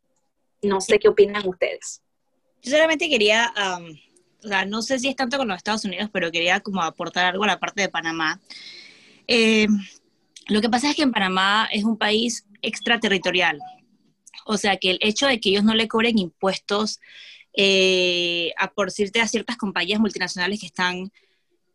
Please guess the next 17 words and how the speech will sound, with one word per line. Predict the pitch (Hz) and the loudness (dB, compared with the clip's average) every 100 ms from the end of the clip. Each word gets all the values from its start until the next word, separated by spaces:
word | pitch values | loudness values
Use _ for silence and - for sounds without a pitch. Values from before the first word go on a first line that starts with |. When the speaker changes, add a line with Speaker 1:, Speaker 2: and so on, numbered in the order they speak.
| _ - | _ 0
Speaker 2:
en | 220 208 | 2 4
Panamá | 240 226 214 190 - | 2 2 2 0 0
es | 196 - | -4 -6
porque | 214 214 202 | -6 -4 -4
en | 185 | -4
Panamá | 185 185 196 | -4 -4 -4
se | 214 | -6
cobra | 220 233 | -4 -2
dependiendo | 233 - 175 185 190 202 214 | -2 -4 -6 -6 -4 -6 -4
si | 185 | -6
tú | - 190 | -4 -4
produces | - 202 202 196 214 208 | -2 2 4 2 0 -2
ahí. | - 165 170 143 | -2 0 0 -4
Entonces, | 156 180 185 208 214 | -8 -8 -4 -4 -2
en | 185 190 _ _ | -2 -2 _ _
teoría, | 190 180 185 247 254 156 147 - _ _ - - - _ _ | 2 4 4 4 2 2 -2 -8 _ _ -20 -20 -20 _ _
esas | 233 226 277 269 - - | 0 0 0 -4 -6 -10